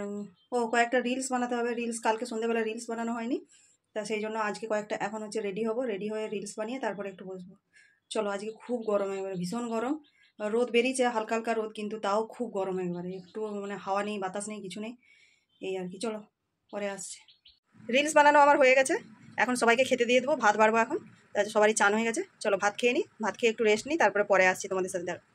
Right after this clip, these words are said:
দেখা করবার জন্য। চলো, অনেকক্ষণ পর আসলাম বন্ধুরা, খাওয়া দাওয়া করে শুয়ে পড়েছিলাম, দিয়ে ঘুমিয়েও গেছিলাম। এই সবেমাত্র উঠলাম, উঠে বাইরে অনেক কাজ আছে, জামা কাপড়গুলো সব তুলবো। মেঘ ধরেছে, মেঘটা কেমন কেমন করছে, বৃষ্টি বৃষ্টি হয় নাকি।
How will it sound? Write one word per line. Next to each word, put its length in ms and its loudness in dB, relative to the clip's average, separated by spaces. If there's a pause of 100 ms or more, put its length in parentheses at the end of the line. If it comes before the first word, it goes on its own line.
দেখা 160 -6
করবার 280 -8
জন্য। 120 -16 (360)
চলো, 160 -10 (1600)
অনেকক্ষণ 280 -4
পর 140 2
আসলাম 260 0
বন্ধুরা, 260 -6 (360)
খাওয়া 200 2
দাওয়া 140 2
করে 120 -4
শুয়ে 220 -2
পড়েছিলাম, 320 -4 (340)
দিয়ে 160 -4 (200)
ঘুমিয়েও 280 -2
গেছিলাম। 280 -4
এই 160 -2
সবেমাত্র 320 -4 (100)
উঠলাম, 240 -4 (480)
উঠে 140 -4
বাইরে 260 2
অনেক 200 -4
কাজ 200 0
আছে, 160 -8 (220)
জামা 180 -2
কাপড়গুলো 320 -4
সব 200 -4
তুলবো। 260 -6 (400)
মেঘ 260 -2
ধরেছে, 280 -6 (260)
মেঘটা 220 -6
কেমন 220 -4
কেমন 180 -2
করছে, 280 -8 (380)
বৃষ্টি 220 -8
বৃষ্টি 220 -10
হয় 180 -6
নাকি। 260 -10